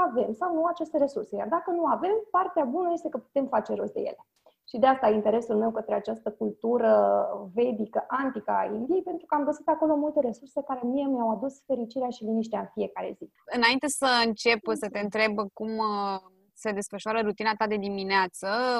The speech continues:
Speaker 2: o să te întreb mai multe despre ce tocmai ne-ai povestit, pentru că sunt foarte curioasă concret care sunt aceste resurse, unde le putem găsi și dacă ne poți da și un exemplu concret de resursă pe care te-a ajutat pe tine într-un moment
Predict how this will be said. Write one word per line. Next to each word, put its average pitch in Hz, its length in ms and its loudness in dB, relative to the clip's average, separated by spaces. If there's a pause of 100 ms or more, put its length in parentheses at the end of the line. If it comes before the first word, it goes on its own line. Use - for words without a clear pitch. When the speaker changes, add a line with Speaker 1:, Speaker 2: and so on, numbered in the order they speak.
Speaker 2:
o 226 120 -2
să 233 140 0
te 220 100 -2
întreb 220 280 -2
mai 247 140 4
multe 247 240 2
despre 226 420 0
ce 208 120 -8
tocmai 226 280 0
ne-ai 214 240 -2
povestit, 202 340 -6
pentru 208 260 -8
că 208 200 -4
sunt 208 260 -8
foarte 233 240 -2
curioasă 208 560 0 (480)
concret 220 400 -2
care 269 240 4
sunt 254 240 -2
aceste 208 380 -4
resurse, 208 500 -6
unde 254 260 2
le 233 140 2
putem 220 360 -2
găsi 196 500 -6 (520)
și 240 560 -2 (500)
dacă 254 180 6
ne 254 100 0 (300)
poți 302 220 0
da 302 100 4
și 294 120 -4
un 302 80 0
exemplu 285 420 0
concret 240 600 0
de 240 80 2
resursă 233 420 -2
pe 226 100 -6
care 220 260 2 (200)
te-a 233 180 8
ajutat 233 280 4
pe 226 120 2 (100)
tine 208 300 0 (160)
într-un 196 320 -10 (280)
moment 202 420 -2